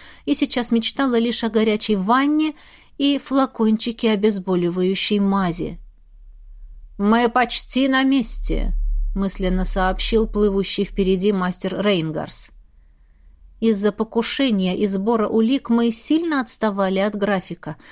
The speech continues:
поэтому наставник решил сократить путь через отмель и рифовое кольцо. А, как выяснилось, бегали гидры очень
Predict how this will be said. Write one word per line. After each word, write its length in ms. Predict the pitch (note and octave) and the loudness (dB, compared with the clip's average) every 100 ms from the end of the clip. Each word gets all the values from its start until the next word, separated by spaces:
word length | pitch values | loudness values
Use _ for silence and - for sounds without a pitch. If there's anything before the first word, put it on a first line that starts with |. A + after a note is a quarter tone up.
| - - | -20 -2
поэтому 480 | G3+ F#3+ F#3 F#3+ | 2 2 0 0
наставник 680 | G3 G3 - G#3+ G3 G#3 G#3 | 0 0 0 0 0 0 0
решил 360 | G3+ G3 A3 G#3 | 0 0 0 0
сократить 680 | G#3 - G3 F#3+ G3+ - | -4 -2 -2 -2 -6 -8
путь 220 | - A3 | -4 -2
через 320 | - G#3 G3 - | 0 -2 -2 -2
отмель 480 | G#3+ C#4 - D#4 D4 | -4 -2 -2 -4 0
и 120 | A3 | 0
рифовое 480 | E3+ D3 F#3 G3 G3+ | 0 -2 -2 0 0
кольцо. 600 | A3+ A3 - - E3+ C#3+ - - - - - - - - - | -2 -6 -6 -6 -6 -6 -18 -20 -20 -18 -16 -14 -14 -12 0
А, 260 | A3+ A3+ A3+ | 2 2 2
как 260 | A#3+ A3+ | -2 -4
выяснилось, 840 | A#3+ A3+ A#3+ - C4+ C4+ C4+ - A3 | 0 2 2 0 2 4 2 0 0
бегали 440 | G#3+ G#3+ B3 C#4 | 0 2 2 2
гидры 360 | A3+ A3 B3 C4+ | 2 2 2 0
очень 560 | A#3+ A#3 C#4 C#4 C4+ | 0 0 2 2 2